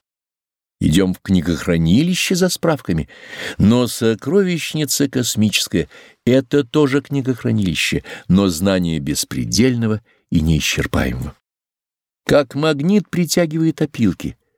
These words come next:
так же точно и сознательно устремлённая энергия духа привлекает из пространственной сокровищницы нужные знания. И ручательство притяжения мысли я даю.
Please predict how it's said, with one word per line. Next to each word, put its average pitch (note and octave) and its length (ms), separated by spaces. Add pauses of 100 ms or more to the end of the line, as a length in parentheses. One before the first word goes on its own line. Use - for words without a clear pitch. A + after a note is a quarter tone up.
(220)
так F3+ 220
же D#3 160
точно C#3+ 520 (280)
и A#2 140
сознательно A#2+ 920
устремлённая F#2 760
энергия F#2 460
духа - 360 (280)
привлекает F#2+ 680
из F#2 160
пространственной F2+ 920
сокровищницы C#3 1080 (340)
нужные E2+ 400
знания. C#2+ 380 (800)
И F#2 220
ручательство G2 1000
притяжения D#2 640
мысли C#3+ 500
я B2 220
даю. F#2 320